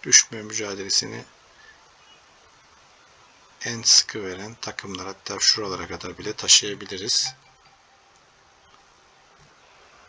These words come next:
Ee, direkt düşme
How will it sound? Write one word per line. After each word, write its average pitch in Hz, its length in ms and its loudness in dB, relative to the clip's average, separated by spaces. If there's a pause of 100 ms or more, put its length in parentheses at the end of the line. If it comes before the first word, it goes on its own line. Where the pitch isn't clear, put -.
Ee, 95 300 -10 (2000)
direkt 131 300 2
düşme 123 440 4